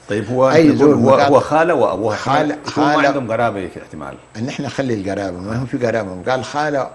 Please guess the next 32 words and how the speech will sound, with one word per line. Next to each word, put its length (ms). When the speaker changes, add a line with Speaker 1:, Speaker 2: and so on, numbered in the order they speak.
Speaker 2:
و-، 600
وأبوها. 800
Speaker 1:
أي. 100
Speaker 2:
خالة 300
وما-، 380
ما-، 240
ما-، 300
ما 220
في 240
قرابة 280
يعني. 280
Speaker 1:
آه. 180
Speaker 2:
حتى 300
نسب، 280
Speaker 1:
نسب. 200
Speaker 2:
قرابة 240
نسب. 260
Speaker 1:
مم. 200
Speaker 2:
المهم، 540
النفرين 600
ديل 180
إذا 220
ما 180
لحقوا 360
أو 240
غيرهم، 440
أي 240
ناس 280
متخاصمين 760
متقاطعين، 640
مسلمين 840
جيران 560